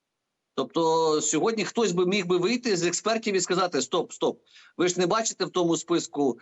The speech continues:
запиту на підводні човни, ну, значить, це фейк», та й на тому би все закінчилось. Але ж ні, треба розгур-, розгудіти далі скандал ротом президента, вийти і сказати: «Зап-, Захід поганий, ми хороші.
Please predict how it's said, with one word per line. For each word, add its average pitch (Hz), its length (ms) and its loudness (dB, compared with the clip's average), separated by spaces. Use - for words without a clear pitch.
запиту 160 520 -2
на 147 100 -2
підводні 151 500 -2
човни, 135 440 2
ну, 123 140 4
значить, 135 400 0
це 156 160 0
фейк», 214 340 0
та 143 100 0
й 139 40 4
на 143 120 2
тому 220 240 2
би 214 100 0
все 208 200 2
закінчилось. 180 580 0
Але 147 200 2
ж 151 120 -2
ні, 139 160 4
треба 139 340 0
розгур-, 131 480 0
розгудіти 143 600 2
далі 127 280 2
скандал 123 640 -2
ротом 147 340 0
президента, 143 580 0
вийти 202 280 0
і 175 60 4
сказати: 160 380 0
«Зап-, 156 280 -2
Захід 139 420 -2
поганий, 180 400 0
ми 160 140 0
хороші. 151 460 -2